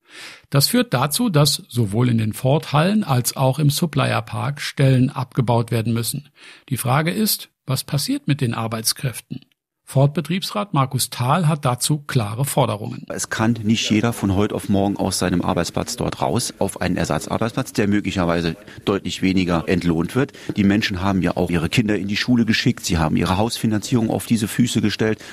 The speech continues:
Speaker 2: Natürlich kann man das irgendwie stückweise korrigieren, aber eben nicht von heute auf morgen.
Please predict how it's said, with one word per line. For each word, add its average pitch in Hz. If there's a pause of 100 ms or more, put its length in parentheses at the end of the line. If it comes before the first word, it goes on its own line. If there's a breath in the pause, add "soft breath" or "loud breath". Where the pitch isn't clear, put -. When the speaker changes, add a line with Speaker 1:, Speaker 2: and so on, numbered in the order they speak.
Speaker 2:
Natürlich 202
kann 107
man 92
das -
irgendwie 98
stückweise 90
korrigieren, 85 (280 loud breath)
aber 98
eben 98
nicht 101
von 82
heute 95
auf -
morgen. 127